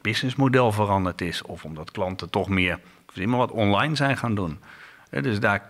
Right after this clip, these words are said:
daar kijken we heel specifiek naar. Eh, financiële buffers die zijn van essentieel belang. Hè, hoe is de ondernemer, eh, er doorheen gekomen? Of hoe komt hij er doorheen? Eh, is de kans aanwezig dat hij er doorheen komt?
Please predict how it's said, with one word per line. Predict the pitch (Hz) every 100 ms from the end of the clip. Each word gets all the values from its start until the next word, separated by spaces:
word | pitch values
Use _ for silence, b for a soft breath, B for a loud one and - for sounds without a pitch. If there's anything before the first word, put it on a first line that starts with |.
| -
daar | 98
kijken | - 113 104
we | 101
heel | 113
specifiek | - 90 85 85 131 135
naar. | 151 180 196 B B B B B B -
Eh, | 113 101 92 90
financiële | 87 127 107 90 90 82
buffers | 80 104 - 139
die | 131
zijn | 123 120 113
van | 110 110
essentieel | 117 - 110 110 104
belang. | 104 104 160 156
Hè, | 123 139
hoe | 117 110 101
is | -
de | -
ondernemer, | 107 92 101 95 87 78 B B B B B -
eh, | 104 87
er | 92
doorheen | 92 101 123
gekomen? | 123 - 127 139 156 - -
Of | 85
hoe | 92
komt | 85 127 131
hij | 147
er | 131
doorheen? | 139 117 143 170 -
Eh, | 87 87
is | 95 -
de | 98
kans | 95 92 - - _ -
aanwezig | 90 87 110 147
dat | 147 147
hij | 151
er | 143
doorheen | 139 135 135
komt? | 139 -